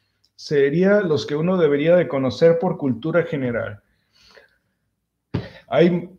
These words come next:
muchos compositores muy, muy buenos, desde la época de Villalobos o antes. Hay un compositor muy bueno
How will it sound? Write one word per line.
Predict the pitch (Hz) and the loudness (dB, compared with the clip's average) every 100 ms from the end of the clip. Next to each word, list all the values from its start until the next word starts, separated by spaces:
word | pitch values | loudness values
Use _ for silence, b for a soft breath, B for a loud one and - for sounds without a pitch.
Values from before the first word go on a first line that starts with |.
| _ - | _ -12
muchos | 143 185 240 214 196 | 0 4 4 2 -2
compositores | 156 139 139 135 123 143 139 113 | -2 -2 -2 -2 0 2 2 -2
muy, | 147 160 175 175 | -2 0 2 2
muy | 160 143 | 0 -2
buenos, | 135 135 123 113 | 0 0 0 -2
desde | 135 139 127 135 | 0 2 2 0
la | 131 127 143 | 4 4 4
época | 170 190 202 | 2 0 2
de | 180 | 2
Villalobos | 143 139 135 143 156 190 - - | 2 4 4 4 2 0 -2 -8
o | 120 123 143 | -2 2 2
antes. | 165 165 127 110 - | 2 0 -2 -6 -4
Hay | 143 160 | -2 0
un | 180 | 0
compositor | 202 208 202 139 117 143 131 | 0 -2 -4 -6 -2 0 0
muy | 135 - 151 185 202 | -4 -6 0 4 4
bueno | 190 185 165 170 185 | 4 2 2 0 -6